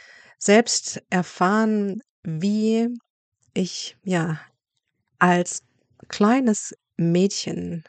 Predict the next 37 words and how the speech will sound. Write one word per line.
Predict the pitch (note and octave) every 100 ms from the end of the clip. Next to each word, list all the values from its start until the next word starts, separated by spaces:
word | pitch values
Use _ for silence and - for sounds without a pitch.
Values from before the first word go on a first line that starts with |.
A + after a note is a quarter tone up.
| _
wirklich | - - F3 G#3+
als | F3 -
ich | -
s-, | - -
auf | F3+ E3+
sehr | - F3+
kindliche | F3 - G3 F#3+ F3 E3+
Art | E3
und | F3+
Weise | E3+ F3 F3+ F3
meinen | E3 D#3+ - - - - _
Körper | - G#3 G#3 E3+
entdeckt | E3 F3 E3+ -
habe, | F3+ E3 E3 E3+
wie | E3 F3
ich | E3+
damals | E3+ F3+ F#3 F#3 -
von | -
meiner | E3+ E3+ E3+ E3 _ _ _ _ _ -
Oma | G3 G3+
erwischt | F3 F3 F#3 - -
wurde | E3+ E3
beim | E3 E3
Masturbieren | E3+ E3 - E3+ F3+ F#3 G3
und | G#3 E3+ F3+ - A#3 _ _ -
was | A#3 G3+ F#3 F#3+ -
dieses | G3 F3+ -
Erlebnis | F3 F3+ G3 F#3+ F3+
mit | F3
mir | F3
gemacht | E3+ E3 F3 - -
hat, | F3+ - - - - _
wie | E3 F#3+ A3+
viel | - - G3 G3 F#3
Scham | - - F3+ F3+ F3+
und | F3 E3+
Schuld | - F3+ F3 E3+ E3+